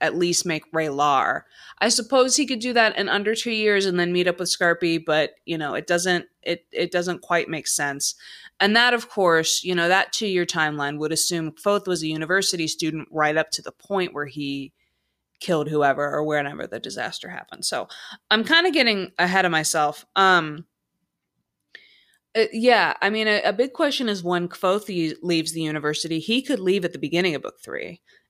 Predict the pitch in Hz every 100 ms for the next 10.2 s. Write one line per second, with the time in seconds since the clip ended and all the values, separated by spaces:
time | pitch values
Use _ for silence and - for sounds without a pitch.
0 | - 156 151 143 127 - _ - 160 156
1 | 156 - 170 165 180 160 165 160 156 -
2 | 180 156 156 147 - 165 156 151 185 170
3 | 151 139 139 147 - - 156 147 135 143
4 | 147 - 113 - _ _ _ - 160 151
5 | 131 60 76 _ _ _ _ _ _ _
6 | _ _ _ - - _ _ _ _ _
7 | _ _ - 202 190 180 170 165 165 139
8 | - - - 202 202 208 226 - 185 147
9 | - - 180 190 175 170 - _ - 185
10 | 202